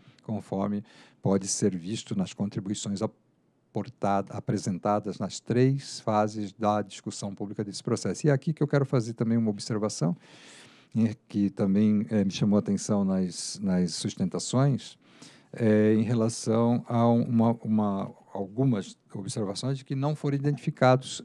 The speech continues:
eh, n-, que modificação na matriz de risco, mas, in-, in-, inclusive, em um, em uma manifestação foi dito que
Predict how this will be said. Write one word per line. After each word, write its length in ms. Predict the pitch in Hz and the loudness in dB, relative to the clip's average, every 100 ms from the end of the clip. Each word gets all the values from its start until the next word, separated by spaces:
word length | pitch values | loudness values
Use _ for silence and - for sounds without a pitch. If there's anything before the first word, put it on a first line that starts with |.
| - | -8
eh, 840 | - 139 135 131 127 120 110 107 - - | 0 2 2 -2 -4 -4 -6 -10 -14 -14
n-, 200 | 127 117 117 127 | -4 -2 -4 -6
que 100 | - | -2
modificação 640 | 127 123 117 - 127 - | 2 0 -2 -4 -2 2
na 80 | 131 | 2
matriz 320 | 131 127 139 | 2 4 4
de 120 | 131 | 4
risco, 480 | 139 120 107 - - - - - | 6 6 4 -2 -18 -20 -20 0
mas, 220 | 107 113 | 4 4
in-, 160 | 123 127 - | 2 0 2
in-, 360 | 120 120 123 120 | 6 6 4 6
inclusive, 500 | 117 117 113 127 143 | 4 4 2 0 -2
em 220 | 139 135 | 2 4
um, 140 | 143 - - | 4 2 2
em 100 | 117 | 4
uma 220 | 143 139 | 6 4
manifestação 680 | 120 113 104 104 107 - 131 | 4 2 -2 -4 -4 -2 0
foi 180 | 143 143 | 2 0
dito 340 | 113 120 123 | 0 -2 -2
que 300 | 139 123 123 | -6 -2 -2